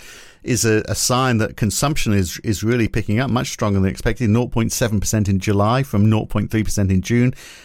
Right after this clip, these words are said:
Take cars or autos out of that, and it's up one percent for the month. I mean, that sounds good, but is it, is it too good? I mean, could that be, th-, that consumption picks up? Could that start to, uh, you know, have an impact on inflation again?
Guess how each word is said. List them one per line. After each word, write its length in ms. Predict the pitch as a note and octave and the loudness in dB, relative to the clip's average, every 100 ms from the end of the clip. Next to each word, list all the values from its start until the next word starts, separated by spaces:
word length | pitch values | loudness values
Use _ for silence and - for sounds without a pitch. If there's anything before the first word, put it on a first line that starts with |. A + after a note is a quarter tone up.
| - - | -14 -2
Take 300 | E3+ C#3 - | 0 0 -2
cars 520 | D3 C#3 A#2+ D3 C3 | 0 0 0 0 0
or 140 | G2 | 0
autos 520 | - B2+ - G#2 G2 G#2 | 2 2 2 2 2 2
out 160 | G#2+ | 0
of 80 | F#2 | 0
that, 140 | A2 | 0
and 80 | B2+ | 0
it's 140 | F2+ - | -2 -2
up 140 | G#2+ | -2
one 240 | A#2 B2 | 0 2
percent 400 | B2+ - D#3+ C#3+ | 2 0 0 -2
for 120 | - B2+ | -2 0
the 80 | |
month. 360 | D#3 A3+ - - C3+ | 0 0 -4 -4 0
I 40 | |
mean, 140 | C#3 | 2
that 220 | C3 A2+ - | 2 0 -2
sounds 440 | - A2+ G#2 F#2 | 0 2 2 0
good, 300 | D3 D#3+ A2+ | 0 0 0
but 140 | - | 0
is 100 | C#3+ | 2
it, 180 | F#3+ - - | -2 -2 -2
is 140 | D3+ | -2
it 180 | - - | -2 -2
too 280 | - C4 C4+ | 0 0 2
good? 420 | F#3+ G2+ - - - | 2 0 -2 -8 -2
I 80 | C#3+ | 2
mean, 240 | C#3+ C3+ | 4 2
could 200 | D#3+ F#3 | 0 0
that 200 | D3+ - | 0 0
be, 260 | C#3+ C#3 B2+ - - - - | 0 0 0 -8 -20 -18 -12
th-, 160 | - | -6
that 220 | C#3+ - | -4 -4
consumption 720 | - B2+ - D#3+ - - A#2 - | -2 0 0 0 0 2 2 2
picks 420 | - D3 - D#3+ | 2 0 0 0
up? 240 | E3 - | 0 -2
Could 220 | - C#3 | -4 -2
that 280 | D3 B2+ - | -2 -4 -6
start 420 | - - B2+ - | -8 -2 -2 -2
to, 360 | - C#3+ C#3 B2 - - - - - | -2 0 0 -2 -6 -20 -20 -10 -4
uh, 100 | D3 | -2
you 140 | C3+ | 0
know, 180 | D#3+ D3 | 0 -2
have 220 | C#3 C3+ | -2 0
an 60 | C#3 | 0
impact 340 | C#3+ B2+ D3 | 0 0 0
on 80 | C#3+ | 0
inflation 440 | C3+ D#3 F#3+ - | 0 0 0 0
again? 260 | G#2 D#2+ | 0 -2